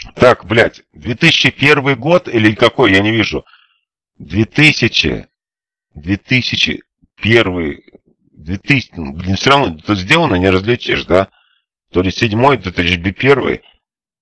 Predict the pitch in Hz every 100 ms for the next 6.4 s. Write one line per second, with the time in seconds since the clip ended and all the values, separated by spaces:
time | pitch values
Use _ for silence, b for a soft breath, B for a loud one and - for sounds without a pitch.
0 | _ - 71 - 104 101 117 139 120 76
1 | 85 107 80 73 82 113 - 78 - 104
2 | - 78 82 117 139 82 80 98 98 -
3 | 104 82 90 95 139 135 - - _ _
4 | _ _ _ 92 98 82 - 160 131 107
5 | 123 123 147 82 98 147 120 101 - 107
6 | - 143 - -